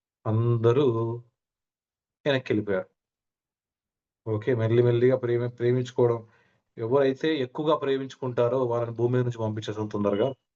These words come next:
అని చెప్పినట్టుగా ఆ చీకటి శక్తులు, మాయ ఎక్కువగా టార్గెట్ పిల్లల్ని చేస్తూ వచ్చాయి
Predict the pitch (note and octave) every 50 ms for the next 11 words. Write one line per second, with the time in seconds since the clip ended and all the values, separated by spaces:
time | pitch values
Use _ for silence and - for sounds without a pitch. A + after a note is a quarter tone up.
0 | _ _ _ _ _ _ _ _ _ _ A2+ A#2 A#2+ A#2 A2+ A2 A2 - A#2 A2
1 | A#2+ A#2 A2+ G#2+ A2+ A#2+ C3+ B2+ A#2 A2+ A2 A2 A2+ A2 A#2 B2+ - - A#2+ A2+
2 | A2 - B2 A#2 A#2 A2+ A2 - A2+ G#2 - - G#2+ G#2+ G#2+ G#2+ A2 A2 A2 G#2+
3 | G#2+ G#2+ G#2+ G#2+ G#2+ _ _ _ _ _ _ _ _ _ _ _ _ _ _ _
4 | _ _ _ _ _ _ _ _ _ _ _ _ _ _ _ _ _ _ _ -
5 | C#3 C3+ - C#3+ C3+ C#3 B2+ - B2+ A#2+ A#2 A#2 B2 B2+ - - - B2+ B2+ B2+
6 | B2+ C3 B2 - B2 A#2 G#2+ - - C3+ A#2+ G#2+ - - A2+ G#2